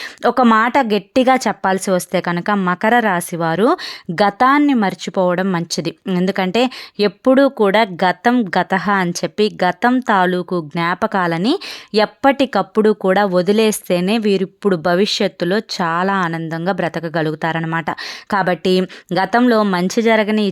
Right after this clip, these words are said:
చెడు జరగని, తప్పు జరగని, ఒప్పు జరగని, ఏది ఏమైనప్పటికీ కూడా గతాన్ని మర్చిపోతేనే చాలా సంతోషంగా ఉంటారు. ఎవరైతే గతాన్ని తలుచుకొని దాని గురించే ఆలోచిస్తూ దాని గురించే ఎక్కువగా దిగులు పడిపోతూ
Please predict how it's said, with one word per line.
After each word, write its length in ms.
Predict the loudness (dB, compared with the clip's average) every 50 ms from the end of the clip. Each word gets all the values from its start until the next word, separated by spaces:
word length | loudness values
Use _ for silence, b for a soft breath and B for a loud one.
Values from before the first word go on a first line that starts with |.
| -4
చెడు 240 | -4 -2 -2 0 0
జరగని, 480 | 0 0 0 0 0 0 0 0 0 -2 -2 -2 -4
తప్పు 260 | -4 -4 -2 -2 0
జరగని, 420 | 0 2 2 2 2 0 0 0 -2
ఒప్పు 300 | -2 -2 -4 -6 -2 -2 0
జరగని, 420 | 0 2 0 0 0 0 -2 -2 -4 B B B B B B 0 2
ఏది 340 | 4 4 4 4 2 2 2 2 2
ఏమైనప్పటికీ 840 | 2 2 2 2 2 0 0 -2 -4 -4 -6 -6 -6 -6 -4 -4 -4
కూడా 300 | -4 -2 -2 0 2 2 0 0
గతాన్ని 600 | -2 -2 -4 -2 -2 0 0 2 2 2 2 2
మర్చిపోతేనే 840 | 0 0 -2 -2 -4 -6 -10 -8 -4 -4 -4 -2 -2 -2 -2 0 0 0 -2 B B B B B -2
చాలా 300 | 0 2 4 4 4 2
సంతోషంగా 840 | 2 0 0 0 0 0 2 2 2 2 2 0 -2 0 0 0 0
ఉంటారు. 420 | 0 -2 -2 -2 -2 -2 -2 -2 -2 -2
ఎవరైతే 460 | -2 -2 0 0 2 0 0 0 -2 -2
గతాన్ని 460 | -2 -2 -4 -2 0 0 0 0 0
తలుచుకొని 600 | 0 0 -2 -2 -2 -4 -6 -2 -2 0 0 0 -2 -4 B B B B -4
దాని 320 | -2 0 2 2 4 2 2
గురించే 440 | 2 2 2 2 0 -2 -2 -2 0
ఆలోచిస్తూ 640 | 2 2 2 2 0 0 -2 -6 -12 -12 -8 -6 -4 -4
దాని 320 | -2 0 0 0 2 0 0
గురించే 400 | -2 -2 -2 -4 -4 -4 -6 -6 -6 -6
ఎక్కువగా 460 | -6 -8 _ -6 -4 -4 -2 0 -2
దిగులు 320 | -2 -2 -6 -6 -4 -4 -4
పడిపోతూ 520 | -2 -4 -4 -4 -4 -6 -6 -6 -6 -6